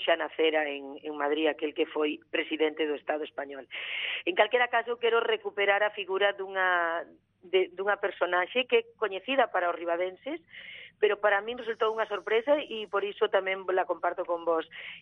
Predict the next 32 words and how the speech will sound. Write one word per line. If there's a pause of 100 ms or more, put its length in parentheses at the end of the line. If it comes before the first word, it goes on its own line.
(120)
que
é
o,
unha
personaxe
conocida
como
el
viejo
Pancho, (580)
que
nace
en
Ribadeo,
alá
na
altura
do
sete
de
maio
do,
do
mil
oitocentos
cincuenta
e
sete, (1200)
fillo
de,
pois,
dunha,